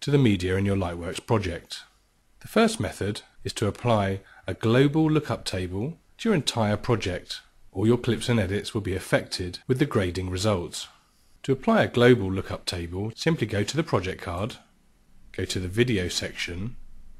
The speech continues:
and go down to the viewing lookup table section. Loaded lookup tables appear in this list.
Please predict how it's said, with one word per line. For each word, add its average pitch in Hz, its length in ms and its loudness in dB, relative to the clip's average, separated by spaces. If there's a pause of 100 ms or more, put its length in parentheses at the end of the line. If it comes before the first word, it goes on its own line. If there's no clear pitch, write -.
(480)
and 180 80 -8
go 202 120 4
down 101 500 -2 (200)
to 95 120 -4
the 90 80 -2
viewing 90 540 0
lookup 98 280 -4
table 90 560 -6
section. - 680 -8 (320)
Loaded 180 320 8
lookup 143 320 4
tables 90 400 0
appear 107 340 4
in 92 140 2
this 104 180 0
list. - 400 0